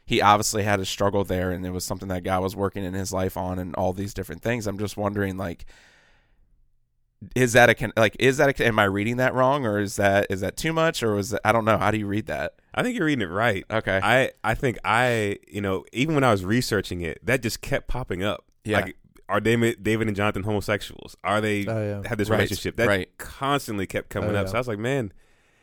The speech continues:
Speaker 2: I mean, even when I read it the very first time, I remember thinking, like, "Man, is, is that, what is that kind of love that he's talking about?"
Speaker 3: Yeah.
Speaker 2: You know, but, so yeah, I definitely read it the other way. Not like how you did.
Speaker 1: Right.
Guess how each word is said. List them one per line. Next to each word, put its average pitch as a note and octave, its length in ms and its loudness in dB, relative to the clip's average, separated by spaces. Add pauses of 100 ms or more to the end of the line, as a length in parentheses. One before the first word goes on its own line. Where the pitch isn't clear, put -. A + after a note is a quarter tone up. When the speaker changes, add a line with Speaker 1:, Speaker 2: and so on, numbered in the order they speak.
(140)
Speaker 2:
I A2+ 100 0
mean, A2 280 2
even C#3+ 200 2
when A#2 120 4
I A#2 140 4
read B2+ 160 4
it - 80 -6
the G2 60 -6
very A2+ 220 2
first G#2+ 300 -4
time, G#2 540 -4 (280)
I G#2+ 120 2
remember A#2+ 240 2
thinking, A2+ 380 -4
like, F#2 120 -10
"Man, C3+ 180 -6
is, F#2+ 240 -10
is G2+ 160 -6
that, D3 320 -2 (160)
what G#2+ 300 -2
is D3 100 0
that C3+ 240 0
kind B2 160 -4
of A2 80 -2
love A2+ 180 -2
that A2+ 60 -4
he's A2 120 -4
talking A#2+ 300 -8
about?" A2+ 280 -4
Speaker 3:
Yeah. G2 80 -2
Speaker 2:
You G#2+ 40 -4
know, G#2+ 220 -6
but, E2+ 260 -4 (580)
so G#2 100 -2
yeah, G#2+ 100 4
I A#2+ 60 4
definitely B2 240 2
read G2+ 80 2
it F#2+ 80 -2
the F2 80 -4
other F2+ 160 -2
way. A1 240 -10 (320)
Not G2 220 -4
like F#2+ 140 -2
how F#2+ 120 -2
you F2+ 160 -4
did. C#2+ 280 -8
Speaker 1:
Right. F#2+ 280 -8